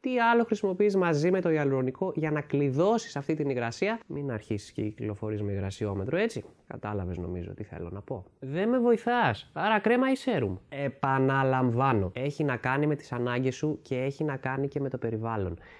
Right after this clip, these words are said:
Σε κάθε περίπτωση, σε ένα ξηρό δέρμα, ένα σέρουμ δεν αρκεί. Θέλει κάτι από πάνω, κάτι θέλει. Θέλει μια καλή ενυδατική κρεμούλα που θα θωρακίσει την υγρασία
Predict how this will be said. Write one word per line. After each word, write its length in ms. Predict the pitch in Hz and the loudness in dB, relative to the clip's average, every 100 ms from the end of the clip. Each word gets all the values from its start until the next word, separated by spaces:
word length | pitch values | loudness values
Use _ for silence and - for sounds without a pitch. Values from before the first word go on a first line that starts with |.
| _ | _
Σε 220 | - 135 | -8 -8
κάθε 400 | - 165 185 208 | -4 -2 0 0
περίπτωση, 500 | 196 180 185 196 202 | 0 -2 0 -2 -2
σε 120 | - | -2
ένα 180 | 180 202 | -2 -2
ξηρό 440 | 196 - 143 156 | -4 0 2 2
δέρμα, 440 | 160 143 139 156 170 - | 2 0 0 -2 -4 -10
ένα 320 | - 175 202 196 | -8 -6 -6 -8
σέρουμ 520 | - 196 202 220 220 - _ _ _ _ _ _ | -6 -4 0 0 -2 -6 _ _ _ _ _ _
δεν 280 | 117 113 95 | -16 -12 -10
αρκεί. 340 | 85 - - - _ _ - | -10 -12 -16 -18 _ _ -12
Θέλει 240 | 311 285 | -8 -8
κάτι 280 | 262 269 269 | -4 -4 -2
από 200 | 254 247 | 0 2
πάνω, 320 | 247 240 131 | 4 4 2
κάτι 280 | - 254 254 | 2 2 4
θέλει. 300 | 240 254 147 - | 4 6 4 2
Θέλει 260 | - 247 269 | 0 4 6
μια 140 | 277 | 4
καλή 300 | 262 226 214 262 | 4 4 4 4
ενυδατική 400 | 269 214 208 240 | 4 2 0 0
κρεμούλα 400 | 208 208 262 262 | 0 2 2 0
που 80 | - | -4
θα 160 | 208 | -8
θωρακίσει 680 | 202 190 180 175 - 254 220 | -4 -2 -2 -2 -2 -2 0
την 140 | 196 | 2
υγρασία 460 | 175 160 165 269 | 2 2 2 0